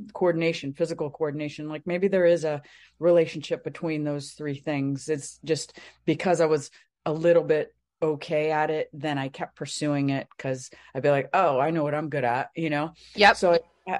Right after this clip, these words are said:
Speaker 1: I suppose
Speaker 2: Oh, no.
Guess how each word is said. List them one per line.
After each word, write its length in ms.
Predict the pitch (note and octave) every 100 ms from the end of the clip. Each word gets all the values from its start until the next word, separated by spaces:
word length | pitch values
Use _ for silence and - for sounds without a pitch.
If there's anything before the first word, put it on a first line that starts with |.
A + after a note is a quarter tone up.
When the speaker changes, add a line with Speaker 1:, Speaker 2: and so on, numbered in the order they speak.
| D#3+
Speaker 1:
I 40 | E3+
suppose 560 | - - G3+ F#3 E3+ - _ _ _ _ _ - - - - - - - - - - - - - - - - - - - - - - -
Speaker 2:
Oh, 120 | D4
no. 440 | E4 F4 F4+ E4+